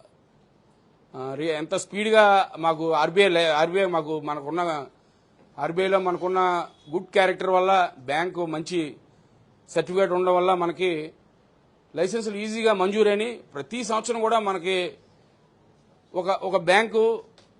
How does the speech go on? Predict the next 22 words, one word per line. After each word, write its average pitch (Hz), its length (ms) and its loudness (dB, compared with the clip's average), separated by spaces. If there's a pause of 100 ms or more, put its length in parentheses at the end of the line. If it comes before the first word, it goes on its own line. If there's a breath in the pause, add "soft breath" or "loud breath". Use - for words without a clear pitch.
(220)
ఓపెనింగ్ 202 400 -4
మనకు 190 260 -4
already 180 560 2
పర్మిషన్ 202 460 -2
ఉంది 240 100 -2
మనకి. 135 280 -2
మనం 139 160 -6
అదే 165 200 0
ర్యాంక్లో 175 340 0
రన్ 160 200 0
అవుతున్నాం 160 340 0 (800)
మనం 147 140 -8
సర్టిఫైడ్గా. 156 580 0 (2500)
కాబట్టి 180 320 0
ఈ 185 240 -2
సంవత్సరం 180 440 -2
చేసే 190 340 0
శత, 175 540 -2
శత 165 240 -4
వసంత 185 420 -2 (920)
వేడుకలు 165 540 2 (1200)
ప్రతి 196 460 -4